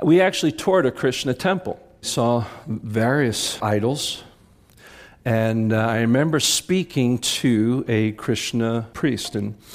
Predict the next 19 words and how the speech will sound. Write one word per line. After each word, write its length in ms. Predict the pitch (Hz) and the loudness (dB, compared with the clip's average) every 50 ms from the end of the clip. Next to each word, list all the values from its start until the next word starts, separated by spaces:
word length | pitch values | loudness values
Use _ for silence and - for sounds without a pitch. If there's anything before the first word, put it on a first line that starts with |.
| - - - - - - - _ - | -18 -18 -18 -18 -20 -20 -14 _ -4
I 100 | 117 123 | -2 -2
said 320 | 120 - - 170 165 156 | -2 -2 0 0 2 2
to 60 | 143 | 2
him, 100 | 147 135 | 0 0
"So, 440 | - - - 165 147 143 - - - - - - | 0 0 2 2 2 0 0 -4 -16 -16 -10 -6
do 80 | 170 | -4
you 240 | 165 185 214 226 226 | -2 0 0 0 0
really 480 | 180 139 135 135 151 170 175 190 185 175 | 2 4 4 6 6 4 4 4 2 2
believe 580 | 156 170 160 135 110 101 92 87 98 - - - - - - - _ _ _ _ _ _ _ _ _ _ - - - | 2 2 4 4 4 2 2 0 -4 -6 -10 -20 -20 -20 -20 -20 _ _ _ _ _ _ _ _ _ _ -18 -10 -6
that 440 | 131 117 123 120 123 135 - 123 113 | -2 0 0 0 0 -2 -4 -6 -6
the 100 | 127 127 | -4 0
world 520 | 120 135 160 151 139 117 110 117 123 - - - - - - - - - - - - - - - - - | 2 4 4 4 4 2 2 0 -4 -6 -12 -18 -20 -20 -20 -20 -20 -20 -20 -20 -20 -20 -20 -18 -6 0
is 180 | - 123 117 - | 2 2 2 2
situated 880 | - - - 180 175 175 - - 156 139 127 127 131 120 127 123 117 120 | 2 0 2 2 0 2 2 2 4 6 6 4 4 2 2 0 0 2
on 220 | - 117 120 120 | 0 0 0 -2
top 380 | - - 143 131 127 131 - 135 | -4 -2 0 0 0 0 -2 -6
of 100 | 117 - | -6 -6
four 460 | - - - 135 123 131 139 139 - | -8 -6 -2 0 2 2 2 2 2
elephants 840 | 127 117 113 117 107 - - 107 95 120 147 - - - - - | 2 2 2 2 0 -2 -4 -6 -4 -4 -6 -8 -10 -12 -12 -14